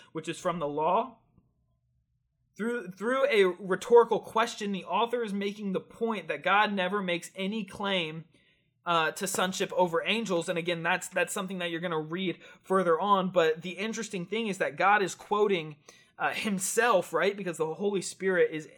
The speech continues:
is basically writing Hebrews, you know, through the human. And the Holy Spirit is commentating on his own scriptures found in the Old Testament.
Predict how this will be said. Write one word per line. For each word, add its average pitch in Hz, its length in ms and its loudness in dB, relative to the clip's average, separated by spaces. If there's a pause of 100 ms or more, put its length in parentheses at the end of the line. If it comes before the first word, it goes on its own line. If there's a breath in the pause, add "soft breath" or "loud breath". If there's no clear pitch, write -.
(300 soft breath)
is 156 320 -6 (280)
basically 175 500 -4
writing 156 540 -4
Hebrews, 151 580 -8
you 175 160 -8
know, 143 120 -6
through 180 340 -4
the 165 80 -8
human. 143 580 -6 (400 loud breath)
And 175 260 -6
the 156 100 -4
Holy 220 260 -2
Spirit 196 440 -2
is 165 140 -6
commentating 175 800 -6
on 165 240 -2
his 180 160 -6
own 170 260 -4
scriptures 175 540 2
found 180 240 0
in 190 60 -8
the 185 120 -10
Old 170 300 -6
Testament. 233 480 -6